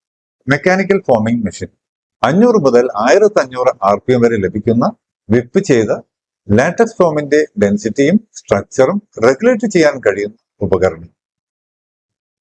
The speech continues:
ഓവനുകൾ. ടെമ്പറേച്ചർ എൺപത് മുതൽ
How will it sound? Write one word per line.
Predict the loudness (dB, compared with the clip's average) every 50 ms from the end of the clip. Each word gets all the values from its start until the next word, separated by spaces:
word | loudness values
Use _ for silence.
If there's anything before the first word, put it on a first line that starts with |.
| _ 2
ഓവനുകൾ. | 2 2 4 2 2 2 2 0 0 -2 -6 _ _ _ _ _ _ _ _ _ 0
ടെമ്പറേച്ചർ | 2 2 2 2 2 0 2 0 0
എൺപത് | 2 0 -2 -4 -4 -10 -6
മുതൽ | -6 0 0 0 0